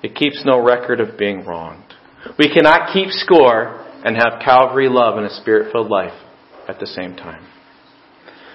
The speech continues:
And notice what he says in verse six here as he comes to the end of these negatives here. He says, "Rejoices not in iniquity, but rejoices in the truth." It's the idea of he does not rejoice about injustice, but rejoices whenever the truth wins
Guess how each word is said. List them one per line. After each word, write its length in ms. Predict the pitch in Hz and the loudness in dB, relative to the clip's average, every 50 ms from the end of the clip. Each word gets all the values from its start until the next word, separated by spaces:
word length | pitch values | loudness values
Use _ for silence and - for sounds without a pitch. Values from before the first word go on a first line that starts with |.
| _ _ _ | _ _ _
And 120 | 123 113 127 | -2 2 4
notice 240 | 135 139 135 135 - | 4 4 2 2 0
what 100 | 147 127 | -2 -2
he 60 | 131 | -2
says 280 | 120 - - 131 117 120 | -2 2 2 2 4 4
in 160 | 123 113 - | 0 -2 0
verse 240 | 123 120 113 117 - | 0 0 0 0 0
six 240 | - 147 135 - - | 0 0 0 0 -2
here 140 | - 120 113 | -2 -2 -2
as 80 | 113 113 | 0 -2
he 80 | 117 | -6
comes 260 | 110 - 131 131 127 | 0 0 0 0 2
to 60 | 117 123 | -2 -2
the 160 | 113 120 117 | 0 0 0
end 160 | 123 127 120 | 0 0 0
of 160 | 117 107 - - - - - - - | -2 -2 -2 -10 -14 -18 -20 -12 -4
these 200 | - 131 131 127 - - - - _ | -2 -2 -2 -2 -8 -14 -18 -10 _
negatives 480 | 131 135 143 143 147 143 135 131 - | 2 4 4 4 4 2 0 -2 0
here. 140 | 139 135 135 | 0 0 0
He 60 | 135 | 0
says, 200 | 135 - 143 123 | 2 0 0 0
"Rejoices 880 | 107 135 131 123 - - 151 165 180 202 196 196 - 208 190 - - | 2 -2 -2 -2 2 4 6 6 8 6 4 4 4 2 2 2 2
not 360 | 160 160 165 165 170 175 170 - | 2 6 6 8 6 6 4 0
in 80 | 143 | -2
iniquity, 540 | 139 135 143 151 151 151 - 127 117 120 117 | 0 2 2 0 0 0 -2 -2 0 0 2
but 180 | 113 - - - | 4 4 4 4
rejoices 840 | 135 123 120 113 131 147 156 156 151 - - 120 113 110 110 - - - - - - - _ | 2 -2 0 4 6 6 6 6 4 2 0 -2 -2 -2 -4 -8 -10 -12 -16 -20 -20 -18 _
in 80 | - 120 | 0 2
the 100 | 123 123 | 2 2
truth." 640 | 123 - - 165 147 117 - - - - - - - - _ _ - - - - | 4 4 4 4 4 4 2 -2 -8 -12 -14 -18 -20 -20 _ _ -20 -20 -4 0
It's 160 | - 160 - | 0 2 4
the 80 | - 202 | 6 6
idea 300 | 180 175 175 180 185 180 | 6 6 4 4 6 6
of 260 | 175 156 - - - - | 4 2 0 -4 -4 2
he 140 | 175 180 165 | 2 2 4
does 220 | - 165 160 143 160 | 4 2 2 4 4
not 240 | 185 202 220 220 | 6 6 6 6
rejoice 480 | 214 180 160 - - 175 185 196 196 190 | 4 2 2 2 4 6 6 6 4 2
about 280 | - 160 165 165 165 165 | 2 4 4 6 6 4
injustice, 500 | 165 147 131 151 165 175 170 - 160 135 - | 2 -2 2 2 2 2 2 -2 -8 -8 0
but 100 | - 165 | 2 2
rejoices 680 | 156 151 135 - - 160 180 190 190 185 180 180 160 | 2 2 0 4 4 6 6 6 4 2 0 -2 2
whenever 360 | 156 165 160 165 175 175 170 160 | 4 4 6 6 6 4 4 2
the 80 | 156 | 0
truth 400 | 151 - - - 196 185 175 180 180 | -2 -2 2 4 4 4 4 2 2
wins 300 | 165 165 160 160 147 | 2 2 2 2 -2